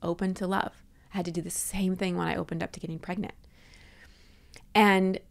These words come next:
the other thing was surrender. I had to let go of thinking I was going to make it happen. I had to let go of my list. I had to let go of trying so hard to make it work.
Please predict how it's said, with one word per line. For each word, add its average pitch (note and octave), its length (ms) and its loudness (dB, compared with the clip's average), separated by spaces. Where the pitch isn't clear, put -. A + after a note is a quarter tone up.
the G3 160 6
other D4 220 8
thing C#4+ 220 2
was G3 420 2
surrender. F3+ 600 0
I - 60 -6
had - 240 -4
to G#3+ 60 -4
let G3+ 340 0
go F3+ 500 4
of E3 600 0
thinking F3 460 -2
I E3+ 200 4
was E3 180 0
going D#3+ 220 -4
to D#3+ 60 -8
make - 220 -8
it - 80 -10
happen. - 380 -10
I - 60 -4
had F3+ 180 2
to F#3 80 0
let F3 240 0
go E3+ 380 6
of E3 160 2
my D#3+ 120 -4
list. - 520 -6
I F#3 60 -6
had F3+ 240 -2
to F#3 60 -6
let F3+ 240 -2
go E3+ 320 2
of - 160 -6
trying F3 400 0
so F3+ 180 0
hard E3+ 280 0
to F3 100 -4
make E3 220 -4
it - 100 -6
work. A3 360 -2